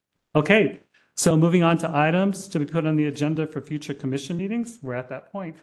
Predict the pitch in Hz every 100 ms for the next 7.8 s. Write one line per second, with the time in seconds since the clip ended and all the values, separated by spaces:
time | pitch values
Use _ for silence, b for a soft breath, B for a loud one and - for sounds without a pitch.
0 | - - - 185 - B B B - 160
1 | 160 151 165 170 180 175 175 180 175 160
2 | 165 156 147 165 170 165 185 185 185 156
3 | 156 151 147 143 160 208 - _ _ _
4 | - 156 175 165 170 156 151 139 151 156
5 | 151 143 147 139 156 151 147 151 139 -
6 | 139 131 156 160 170 143 131 135 131 135
7 | 127 127 123 135 - 220 -